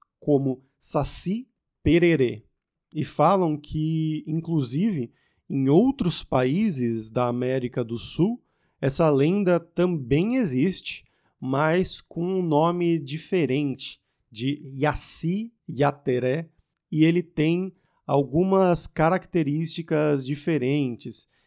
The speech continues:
Eles fazem brincadeiras com crianças, ou eles roubam coisas das crianças.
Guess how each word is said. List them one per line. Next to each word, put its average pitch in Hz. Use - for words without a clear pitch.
Eles 120
fazem 135
brincadeiras 135
com 127
crianças, 127
ou 131
eles 131
roubam 135
coisas 120
das 123
crianças. 143